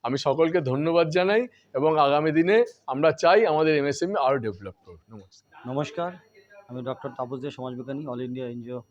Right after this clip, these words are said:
Speaker 2: ওয়েলফেয়ার অ্যাসোসিয়েশনের, আহ, প্রেসিডেন্ট। আজকে হুগলি জেলার চণ্ডীপুর দু নম্বর টু ব্লকে আজকে লিন এমএসএমই Government of ইন্ডিয়ার একটা ট্রেনিং সেশন হলো,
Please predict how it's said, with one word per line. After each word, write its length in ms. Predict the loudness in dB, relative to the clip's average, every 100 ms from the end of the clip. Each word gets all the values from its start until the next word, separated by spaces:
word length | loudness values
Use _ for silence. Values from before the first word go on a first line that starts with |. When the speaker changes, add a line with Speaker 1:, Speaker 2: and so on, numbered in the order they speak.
| _
Speaker 2:
ওয়েলফেয়ার 340 | -14 -12 -12
অ্যাসোসিয়েশনের, 680 | -12 -18 -20 -18 -16 -16 -16
আহ, 680 | -18 _ _ _ _ -20 -18
প্রেসিডেন্ট। 480 | -12 -12 -8 -10 -12 _ _ _ _ _
আজকে 280 | -16 _ -6 -6 -8 _ _ _
হুগলি 200 | -10 -8
জেলার 260 | -6 -6 -8
চণ্ডীপুর 500 | -8 -10 -8 -10 -10
দু 120 | -10
নম্বর 300 | -10 -10 -12 -14 _ _ _
টু 220 | -10 -10 -12 _ _ -10
ব্লকে 480 | -10 -8 -8 -8 -10 _ _ _ _ _
আজকে 320 | -20 _ -14
লিন 420 | -10 -6 -6 -8
এমএসএমই 340 | -14 -16 -14 -12
Government 300 | -12 -12 -14
of 60 |
ইন্ডিয়ার 220 | -12 -12 -14
একটা 340 | -12 -12 -12 -16 _ _
ট্রেনিং 260 | _ -14 -14
সেশন 320 | -14 -18 -16
হলো, 300 | -16 -12 -14